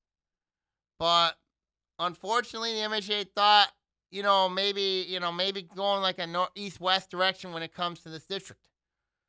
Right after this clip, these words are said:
So it's an interesting matchup, interesting storyline between Romeo and Clarkson 'cause both teams know each other quite well. And that should be a fun one,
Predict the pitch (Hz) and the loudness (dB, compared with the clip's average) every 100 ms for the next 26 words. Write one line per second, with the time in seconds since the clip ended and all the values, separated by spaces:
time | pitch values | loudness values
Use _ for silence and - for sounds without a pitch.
0 | _ _ _ _ _ 180 180 180 175 175 | _ _ _ _ _ -4 0 2 2 0
1 | 175 170 _ _ _ _ _ _ _ _ | 0 -2 _ _ _ _ _ _ _ _
2 | - 214 226 226 254 277 269 247 240 208 | -6 -6 -4 -2 0 4 4 2 -2 4
3 | 214 226 - 208 226 240 226 202 - 208 | 4 4 0 -4 -2 -2 -4 -10 -6 0
4 | 220 214 185 175 170 160 - 185 190 185 | 2 2 2 0 -2 -8 -14 -10 -6 -6
5 | 160 _ _ _ _ _ 175 208 214 202 | -8 _ _ _ _ _ -2 0 2 0
6 | 180 - 196 208 - 175 151 147 214 220 | -2 0 4 4 0 -12 -8 -2 -2 -2
7 | 226 190 190 202 185 185 160 - 180 156 | -10 -10 -6 -6 -6 -8 -8 -4 -4 -2
8 | 165 147 - _ _ _ _ _ _ _ | -4 -4 -6 _ _ _ _ _ _ _
9 | _ _ - 175 196 208 190 165 - 165 | _ _ -4 -2 -2 -4 -4 -2 2 0
10 | 156 | 0